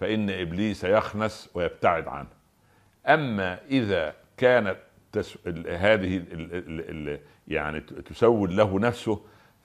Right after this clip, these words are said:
فالتسو-، تسويل النفس أربعة وعشرين ساعة، فالحسود يظل حسودا ع-، بالليل وبالنهار، والحقود حقود أربعة وعشرين ساعة،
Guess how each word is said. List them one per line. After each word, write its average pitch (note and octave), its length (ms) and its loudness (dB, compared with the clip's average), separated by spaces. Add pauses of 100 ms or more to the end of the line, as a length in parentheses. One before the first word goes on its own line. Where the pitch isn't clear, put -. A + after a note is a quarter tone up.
فالتسو-، F2+ 920 -6 (160)
تسويل C3+ 460 0
النفس B2+ 540 -2 (380)
أربعة F#2+ 280 4
وعشرين G2+ 360 -2
ساعة، E2 360 -6 (320)
فالحسود B2 560 0
يظل B2 340 6
حسودا G#2+ 500 0
ع-، F#2+ 140 2
بالليل F#2+ 440 0
وبالنهار، G2+ 540 0 (300)
والحقود G2+ 560 0
حقود G#2 400 -2
أربعة F#2+ 220 4
وعشرين F2 260 -4
ساعة، E2 340 -2